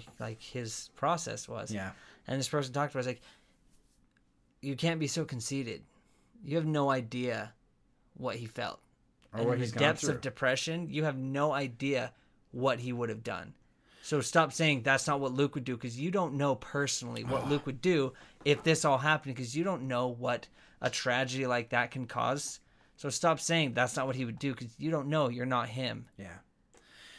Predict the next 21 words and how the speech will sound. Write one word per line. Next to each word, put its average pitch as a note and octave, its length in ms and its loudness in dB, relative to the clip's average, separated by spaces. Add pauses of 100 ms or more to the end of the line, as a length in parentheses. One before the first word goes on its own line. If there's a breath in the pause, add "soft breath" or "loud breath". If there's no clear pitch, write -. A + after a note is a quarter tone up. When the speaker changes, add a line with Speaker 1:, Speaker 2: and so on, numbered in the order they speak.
(200 loud breath)
Speaker 2:
Uh, - 40 -12
and B2 340 -4
another C3+ 320 2
one A2+ 260 -2
is, A2+ 380 -4
uh, G2+ 380 -4 (600 loud breath)
that A2+ 120 -6
I G2+ 100 -4
just G2 220 -10
thought A#2 180 -2
about F2 280 -6
is G#2 120 -12
I'm G#2 80 -6
like, G2 180 -8
"Well, C#3+ 180 -2
yeah, C3+ 220 -4
why G#2+ 200 -4
would B2 140 -6
he A2 120 -6
exile G#2+ 340 -6
himself? - 420 -14